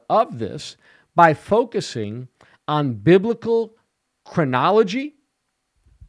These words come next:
and context. Biblical chronology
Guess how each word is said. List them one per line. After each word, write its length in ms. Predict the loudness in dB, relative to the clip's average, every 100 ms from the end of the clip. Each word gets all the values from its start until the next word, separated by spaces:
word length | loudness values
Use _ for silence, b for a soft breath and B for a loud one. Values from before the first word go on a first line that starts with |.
| _ _ _ -6
and 280 | -2 -2 -4
context. 880 | -2 0 0 -6 -10 -12 -20 -20 _ _ _ _ _ _ _ _ _ _ _ _ _ _ _ _ _ _ 2
Biblical 440 | 4 4 2 0
chronology 1000 | -2 0 2 2 2 0 -4 -6 -10 -10